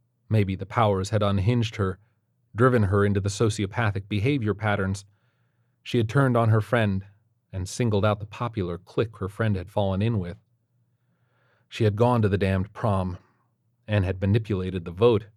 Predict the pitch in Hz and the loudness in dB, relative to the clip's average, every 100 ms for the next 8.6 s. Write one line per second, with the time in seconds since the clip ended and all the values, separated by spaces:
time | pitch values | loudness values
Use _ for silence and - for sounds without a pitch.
0 | _ _ _ _ _ _ _ _ - 117 | _ _ _ _ _ _ _ _ -8 -2
1 | 113 113 123 127 107 110 113 98 101 104 | 0 2 4 2 2 2 2 2 2 2
2 | 104 101 - 98 127 98 95 95 98 104 | 0 -2 -4 -2 0 0 -2 -4 -4 -4
3 | - - 98 85 104 117 98 90 - - | -6 -6 -6 -2 -2 0 -2 -4 -10 -20
4 | _ _ _ _ _ _ _ _ _ - | _ _ _ _ _ _ _ _ _ 0
5 | 131 151 143 135 143 135 135 135 127 127 | 4 6 6 4 2 6 8 8 4 0
6 | 120 123 131 127 - 123 120 131 120 117 | 0 0 0 -2 -4 -4 -2 -2 0 2
7 | 117 113 113 110 117 110 113 120 113 113 | 0 -2 -4 -4 0 2 2 0 -4 -2
8 | 127 110 98 92 - | -2 0 -2 -4 -8